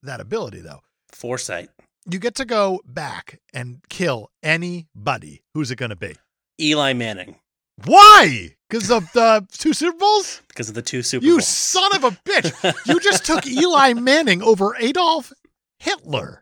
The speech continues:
Speaker 2: Well,
Speaker 1: I almost
Speaker 2: I
Speaker 1: said
Speaker 2: know that
Speaker 1: Adolf Elizabeth Hitler from The Producers, but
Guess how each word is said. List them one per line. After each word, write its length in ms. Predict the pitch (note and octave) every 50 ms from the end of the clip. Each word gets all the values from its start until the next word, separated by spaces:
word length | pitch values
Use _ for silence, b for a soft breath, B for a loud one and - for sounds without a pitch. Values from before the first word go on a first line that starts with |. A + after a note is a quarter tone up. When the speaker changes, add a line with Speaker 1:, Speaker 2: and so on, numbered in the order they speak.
| - -
Speaker 2:
Well, 100 | - D#3+
Speaker 1:
I 60 | C#3
almost 220 | E3+ F3+ G#3+ F3+ F3
Speaker 2:
I 40 | G#3
Speaker 1:
said 40 | D#3+
Speaker 2:
know 40 | E3
that 60 | E3+
Speaker 1:
Adolf 220 | F#3+ G3 F#3 F3 -
Elizabeth 560 | D#3+ C#3 C3 D3 E3+ D#3 C#3 C3+ B2+ A2+ -
Hitler 360 | B2+ B2 C3 A2+ A2+ A2+ G#2+
from 180 | - - C3 A#2+
The 80 | A2+
Producers, 540 | - A#2+ A#2 C3 C#3 B2+ - - F#2 F2+ -
but 340 | - A2 G2+ G2 - F3+